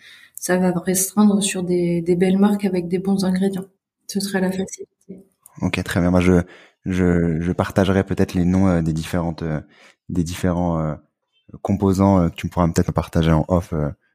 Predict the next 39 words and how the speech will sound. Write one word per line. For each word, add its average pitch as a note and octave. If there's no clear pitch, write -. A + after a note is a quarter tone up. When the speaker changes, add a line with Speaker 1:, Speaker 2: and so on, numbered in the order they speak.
Speaker 2:
J'imagine E2+
que F2
les E2+
noms E2+
doivent E2
être E2
un D#2+
peu, G3+
Speaker 1:
Oui, A3
c'est G#3+
Speaker 2:
un, F#3
Speaker 1:
sûr. G2
Speaker 2:
un, G#2
un A2
peu G#2
complexes F#2+
<laughs> -
à, G#2
à, G2+
à, F#2
à F#2
énumérer. F#2+
Euh, F2
sur, A2+
euh, F2
sur G2+
vous, F#2+
donc, F2
euh, D#2+
t'as E2+
pu D#2+
créer F#2
l'Amazona E2
il D#2+
y -
a -
une D2+
dizaine E2
d'années. F#2+